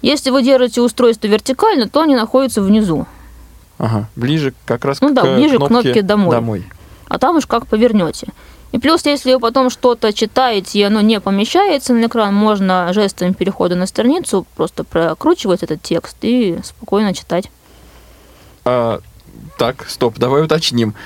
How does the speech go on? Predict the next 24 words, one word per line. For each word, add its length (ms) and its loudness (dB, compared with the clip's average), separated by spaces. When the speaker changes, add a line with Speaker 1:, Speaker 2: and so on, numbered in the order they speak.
Speaker 2:
То 60 0
есть, 180 -4
э, 100 0
ты 100 -4
предлагаешь 460 0
не 100 -2
перемещать 540 -2
сам 240 -2
iPhone 380 -2
в 60 -18
пространстве? 760 -4
Speaker 1:
Нет, 200 2
я, 120 2
например, 480 0
увеличиваю 540 0
какой-то 420 0
текст, 440 -2
сделаю 500 0
стоп-кадр. 760 -2
И 100 -2
если 520 0
он 360 2
не 180 2
помещается, 1040 -2